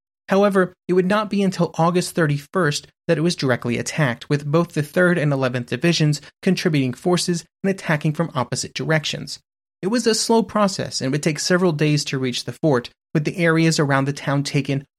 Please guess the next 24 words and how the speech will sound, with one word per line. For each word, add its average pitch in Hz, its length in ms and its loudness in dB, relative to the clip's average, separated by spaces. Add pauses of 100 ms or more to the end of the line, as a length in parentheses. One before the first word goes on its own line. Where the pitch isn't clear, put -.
on 139 80 -2
September 117 420 -6 (100)
first 160 300 2 (240)
before 170 200 2
the 165 80 2
final 180 400 2
assault 185 320 0
was 156 160 0
made 123 360 0 (160)
on 143 80 -2
September 123 420 -6
second. - 480 -4 (340)
When 170 140 4
the 180 120 4
assault 160 280 2
was 131 180 -4
made, 202 360 4
it 156 80 -4
was 170 200 0 (360)
actually 208 520 0
far 175 400 2
easier 175 440 0
than 165 160 2
expected, 180 600 -2